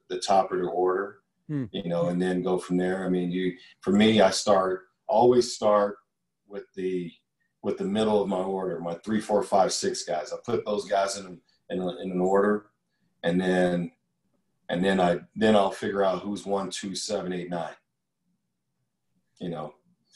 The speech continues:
Speaker 1: you know, if I have some speed or I have some guys that can handle the bat, if I, if I know one of my players is better, better handling the bat, you know, I'm gonna put him in a two hole. If I,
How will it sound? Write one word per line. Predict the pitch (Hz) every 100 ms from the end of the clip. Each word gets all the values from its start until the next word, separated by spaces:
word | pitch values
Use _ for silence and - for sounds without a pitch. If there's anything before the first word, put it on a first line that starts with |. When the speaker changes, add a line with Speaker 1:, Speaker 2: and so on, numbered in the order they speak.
| _
Speaker 1:
you | -
know, | 90
if | 87
I | 101
have | 104 98
some | 92
speed | - 113 107 101
or | 95
I | 92
have | 95
some | 92
guys | 92 92 92
that | 92
can | 92
handle | 95 90
the | 85
bat, | 98 98 95
if | -
I, | 98 - _ -
if | -
I | 101
know | 101 101 98 98 92 -
one | 101
of | 98
my | - -
players | - 508 202 185
is | 87
better, | - - - - - -
better | 95 98
handling | 95 95 98 92
the | 87
bat, | - 98 101 - _ _ _ _ -
you | 87
know, | 82
I'm | 82
gonna | 87 85 - _ _ _ _
put | - 202
him | 196
in |
a | 190
two | - 117
hole. | 92 - - _ _ _ -
If | - 90
I, | 87 85 85